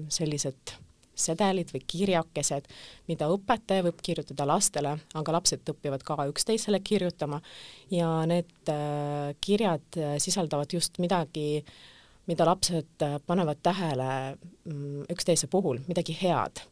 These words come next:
Ehk siis see võib olla tänuavaldus, see võib olla mingi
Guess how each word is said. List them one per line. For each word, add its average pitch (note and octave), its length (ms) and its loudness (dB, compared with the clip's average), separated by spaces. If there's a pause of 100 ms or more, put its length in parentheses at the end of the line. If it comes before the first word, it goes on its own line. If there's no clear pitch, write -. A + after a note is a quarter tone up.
(320)
Ehk C#3 220 -6
siis C3+ 400 0
see C#3 160 -2
võib C3+ 180 -4
olla C3 600 -2 (160)
tänuavaldus, F3 1000 4
see C#3+ 200 2
võib C#3 180 -4
olla C#3 280 -4
mingi C#3 520 -4